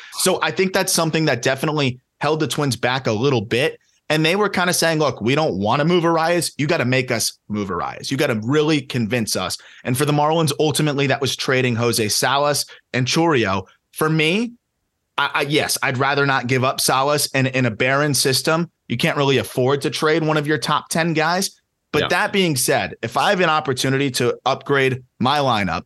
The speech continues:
Speaker 1: and I'm a general manager like Kim Ng, who wants to prove that, that she deserves a job beyond this year, I'm not letting Jose Salas stop me from upgrading my lineup, right?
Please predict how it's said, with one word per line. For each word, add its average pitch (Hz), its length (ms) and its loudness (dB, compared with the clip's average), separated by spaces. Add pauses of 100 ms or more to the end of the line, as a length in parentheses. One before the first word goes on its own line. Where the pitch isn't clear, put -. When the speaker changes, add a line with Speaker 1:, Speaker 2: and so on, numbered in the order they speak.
(140)
Speaker 1:
and 131 120 0
I'm 143 140 2
a 156 40 0
general 143 400 2
manager 101 600 0 (320)
like 139 200 -2
Kim 156 200 0
Ng, 123 200 2
who 117 100 2
wants 131 260 0
to 127 80 -2
prove 151 380 0
that, 127 200 0
that 113 220 -2
she 143 440 -2 (360)
deserves 160 420 2
a 160 60 2
job 143 320 2
beyond 127 340 2
this 117 200 0
year, 131 380 0 (360)
I'm 180 220 0
not 220 180 2
letting 180 220 2
Jose 135 440 2
Salas 117 440 0
stop 107 300 -2
me 101 100 -4
from 104 200 -4
upgrading 85 420 -4
my 78 160 -6
lineup, 65 420 -8
right? 117 260 -2